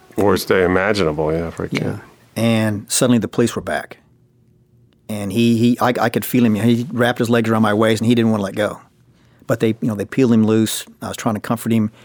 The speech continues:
Speaker 2: and he's calling for me. And that was the worst part. As bad as being arrested is, it's much worse, um, seeing what it's doing to my son. Because any, any, any parent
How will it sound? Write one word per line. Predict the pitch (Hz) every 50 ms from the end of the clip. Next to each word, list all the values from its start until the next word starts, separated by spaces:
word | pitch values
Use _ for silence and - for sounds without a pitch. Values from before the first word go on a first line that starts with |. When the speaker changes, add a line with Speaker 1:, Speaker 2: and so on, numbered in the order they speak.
| - - _ -
Speaker 2:
and | 120 120
he's | 120 113
calling | - - 123 117 117 120 117
for | - - 117 113
me. | 113 110 110 110 110 107
And | 104 107 101 - _ - - - - - - - -
that | 90 101 123 143 -
was | 170 143 143 - -
the | 117
worst | 104 104 107 101 - -
part. | - - 113 98 98
As | 104 101
bad | - 117 127 131 143 139
as | 123 113
being | 120 127 127 117
arrested | 104 101 101 110 120 - 131 123
is, | 127 131 117
it's | 107 98 -
much | 127 131 127 - -
worse, | 110 107 117 113 107 - - - - - - _ _ _ _ _ _ _ _ -
um, | - 101 98 98 92 92 - _ _ _ _ _ _ _ _ _ _ _ _ _ -
seeing | - - 135 131
what | 120 110
it's | 98
doing | 120 120 110
to |
my | 104 92 87
son. | - - - - 147 139 - - - - _ _ _ _ _ _ _ _ _ _ _ _ _ _ -
Because | - - - 120 113 120
any, | 123 123 120 113 110 -
any, | - 135 127 127 -
any | 139 131
parent | 117 - - - 139 127 113 107 -